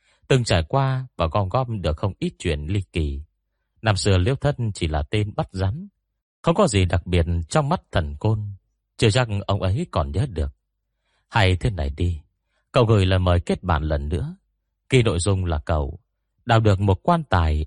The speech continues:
ở đồi Bạch Long bên ngoài Ngọc Môn Quan. Bên trong đựng chín con rối bóng, mặc trang phục thời Đường, đồng thời kèm theo bài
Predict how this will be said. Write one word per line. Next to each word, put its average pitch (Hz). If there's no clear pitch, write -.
ở 87
đồi 82
Bạch 85
Long 110
bên 151
ngoài 78
Ngọc 78
Môn 113
Quan. 107
Bên 120
trong 98
đựng 82
chín 147
con 101
rối 98
bóng, 104
mặc 117
trang 180
phục 87
thời 82
Đường, 76
đồng 120
thời 95
kèm 90
theo 131
bài 82